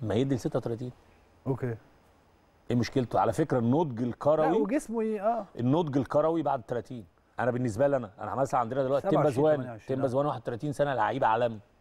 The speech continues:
Speaker 2: آه.
Speaker 1: تيمبا زواني.
Speaker 2: أزواني.
Speaker 1: من
Speaker 2: طبعًا.
Speaker 1: ال-، ال-، الكوتشز،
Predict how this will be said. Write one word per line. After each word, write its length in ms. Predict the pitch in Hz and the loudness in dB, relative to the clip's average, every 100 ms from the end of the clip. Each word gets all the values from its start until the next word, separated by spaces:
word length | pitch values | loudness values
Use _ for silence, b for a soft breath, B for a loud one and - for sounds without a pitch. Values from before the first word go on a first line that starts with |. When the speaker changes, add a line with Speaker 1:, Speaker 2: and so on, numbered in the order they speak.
| - | -10
Speaker 2:
آه. 260 | 135 123 104 _ _ - | -8 -8 -12 _ _ -4
Speaker 1:
تيمبا 220 | 127 127 | 0 2
زواني. 160 | 120 151 | 2 2
Speaker 2:
أزواني. 440 | 160 160 131 107 80 80 78 - | 2 0 -6 -12 -18 -20 -20 -18
Speaker 1:
من 180 | 107 107 | -8 -2
Speaker 2:
طبعًا. 280 | 170 131 113 | 0 0 -4
Speaker 1:
ال-، 300 | 117 107 107 | -6 -8 -8
ال-، 80 | 107 | -10
الكوتشز، 880 | 107 - 151 147 - 143 117 - | -10 -4 -2 0 0 -2 -2 -8